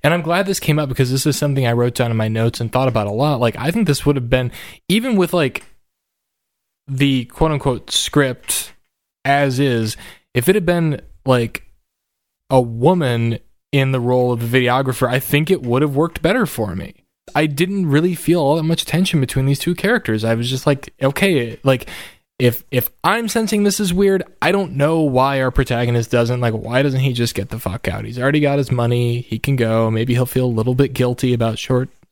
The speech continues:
shrifting this guy." But, uh, I don't know. It, it just,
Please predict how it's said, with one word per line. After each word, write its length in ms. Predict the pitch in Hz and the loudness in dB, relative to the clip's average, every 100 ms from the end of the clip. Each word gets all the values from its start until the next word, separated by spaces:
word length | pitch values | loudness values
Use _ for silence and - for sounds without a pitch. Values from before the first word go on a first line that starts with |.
| _ 120 | _ -2
shrifting 300 | 117 120 120 | 0 -4 -8
this 100 | - | -6
guy." 220 | 117 120 | -2 -2
But, 240 | 127 - - - - _ _ _ _ - | -2 -4 -10 -14 -20 _ _ _ _ -12
uh, 180 | - - - _ _ _ _ - | -10 -12 -14 _ _ _ _ -8
I 160 | 120 117 | -6 -6
don't 180 | - | -8
know. 100 | 135 - | -12 0
It, 220 | 165 - | 0 0
it 140 | 156 156 | -4 -2
just, 220 | 160 160 | 0 -2